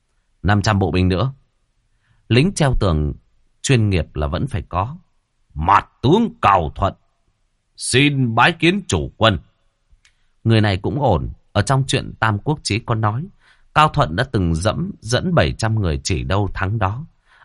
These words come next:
Đánh với kỵ binh hay là công thành đều không hề thua. "Cao tướng quân, nhiệm vụ của ông chính là hạ độc.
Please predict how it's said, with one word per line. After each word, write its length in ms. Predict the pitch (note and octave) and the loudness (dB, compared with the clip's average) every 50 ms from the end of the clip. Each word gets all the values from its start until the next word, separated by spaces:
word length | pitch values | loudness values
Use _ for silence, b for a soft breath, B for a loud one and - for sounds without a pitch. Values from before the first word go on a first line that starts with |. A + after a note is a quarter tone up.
| b | b
Đánh 220 | A2+ A#2 B2+ D#3+ F#3+ | -2 0 0 0 -2
với 100 | A3 - - | -4 -4 -2
kỵ 180 | - D3+ A#2+ G#2+ | -2 -2 -2 0
binh 260 | B2 B2+ B2+ B2 A2+ | 0 0 2 0 -2
hay 260 | G#2 G2 A#2 B2 A#2 | -2 -2 -2 0 0
là 80 | F#2+ D#2 | 0 -2
công 260 | - - A2+ A2+ G#2+ | -2 -2 -2 -2 -2
thành 280 | - - F2+ D#2+ D2+ C#2 - _ - | -2 -4 -4 -4 -4 -6 -8 _ -6
đều 260 | - G2+ F#2+ F2 D#2+ D#2 | -2 2 2 2 2 0
không 280 | - - A#2+ A#2 A2 | -4 -4 -2 -2 -2
hề 200 | F#2 E2+ D#2 C2+ | -2 -4 -6 -6
thua. 300 | C2+ - G#2+ B2 A#2+ A2+ A2 - _ - - _ _ _ _ _ _ _ _ _ _ _ _ - _ _ _ _ _ _ _ _ _ _ _ _ _ _ _ _ _ _ _ _ _ _ _ _ _ _ _ _ _ _ _ _ - | -6 -4 -2 0 0 0 -2 -6 _ -20 -20 _ _ _ _ _ _ _ _ _ _ _ _ -20 _ _ _ _ _ _ _ _ _ _ _ _ _ _ _ _ _ _ _ _ _ _ _ _ _ _ _ _ _ _ _ _ -2
"Cao 120 | - F#2+ F#2 | 0 0 2
tướng 200 | - G2+ A2 A2+ | 2 0 0 2
quân, 200 | A2 G2+ G2+ F#2 - _ _ _ _ _ _ _ - | 2 2 2 0 -4 _ _ _ _ _ _ _ -6
nhiệm 300 | C2+ D#2+ G2+ A2 F#2+ F2 | -2 0 0 2 2 0
vụ 220 | G#2 G2+ E2 C2+ | -2 -2 -2 -2
của 140 | - E2 D#2 | -4 -2 0
ông 220 | F#2 A2+ G#2 F#2+ | 2 2 0 0
chính 200 | - G#2+ A#2+ D#3 | 0 -2 -2 0
là 100 | C#3 F#2 | 0 0
hạ 160 | D2+ D2+ C#2 | -2 -2 -4
độc. 280 | - C#2+ D2 D2 _ | -4 -4 -6 -6 _